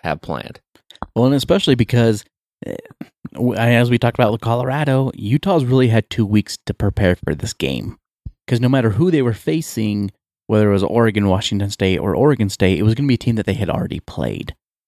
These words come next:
Speaker 2: So knowing that, you knew that they were gonna have to make some wrinkles, make some adjustments of, of,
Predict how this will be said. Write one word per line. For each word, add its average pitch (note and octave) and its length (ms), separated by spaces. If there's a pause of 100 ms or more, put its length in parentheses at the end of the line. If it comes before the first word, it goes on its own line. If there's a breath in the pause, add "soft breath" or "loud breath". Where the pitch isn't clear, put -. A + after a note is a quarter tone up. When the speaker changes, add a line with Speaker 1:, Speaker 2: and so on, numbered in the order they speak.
(320)
Speaker 2:
So A#2+ 180
knowing C#3+ 460
that, A2+ 380
you A2+ 140
knew C3 400
that A#2+ 160
they A2 140
were G#2+ 160
gonna G#2+ 180
have G2 240
to G#2 80
make F#2+ 220
some F#2+ 200
wrinkles, F2 460
make F#2+ 160
some G#2+ 160
adjustments E2+ 720
of, F2 120
of, F#2+ 340